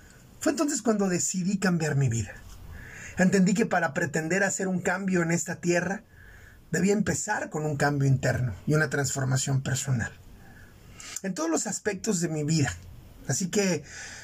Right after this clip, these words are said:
fue como me profesionalicé en ciencias políticas y administración pública.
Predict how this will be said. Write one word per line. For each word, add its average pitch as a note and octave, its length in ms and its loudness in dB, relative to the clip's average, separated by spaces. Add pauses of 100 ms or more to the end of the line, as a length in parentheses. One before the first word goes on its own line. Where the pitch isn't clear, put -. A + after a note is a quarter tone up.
(160)
fue G3 240 0
como G3+ 400 4
me D#3+ 240 2
profesionalicé D#3 1040 -2
en G#3+ 100 0
ciencias E3 360 -4
políticas C#3+ 640 0
y - 20 -2
administración C3 640 0
pública. C3 480 -2